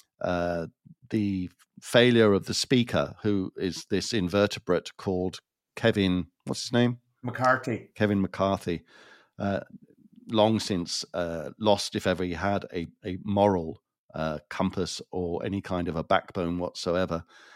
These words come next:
Speaker 1: Zelensky was not allowed to address the, make a joint address to Congress, which is what happened last time. Uh, the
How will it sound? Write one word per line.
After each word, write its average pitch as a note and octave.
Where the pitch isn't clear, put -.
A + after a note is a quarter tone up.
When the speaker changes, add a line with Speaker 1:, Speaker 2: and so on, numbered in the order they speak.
Speaker 1:
Zelensky A2+
was G#2
not G#2
allowed F#2+
to -
address -
the, G2+
make G#2
a G2
joint G2
address F#2+
to A2
Congress, A2
which -
is A#2+
what F#2
happened F2
last G#2+
time. A2
Uh, F2
the G#2+